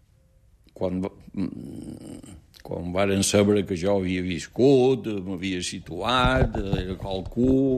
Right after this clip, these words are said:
eh, eh, eh, que havia tingut molta de sort, perquè ells avaluaven l'actuació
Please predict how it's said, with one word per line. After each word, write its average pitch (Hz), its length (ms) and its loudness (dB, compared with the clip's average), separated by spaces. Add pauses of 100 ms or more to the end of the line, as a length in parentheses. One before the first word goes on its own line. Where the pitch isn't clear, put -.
eh, 95 920 -8
eh, 90 60 -12 (160)
eh, - 60 -18 (1300)
que 127 100 0
havia 135 240 2
tingut 123 320 2
molta 113 320 0
de 98 120 -2
sort, - 520 -10 (1900)
perquè 113 320 -2 (100)
ells 104 240 -2
avaluaven 101 960 -2
l'actuació 101 960 -6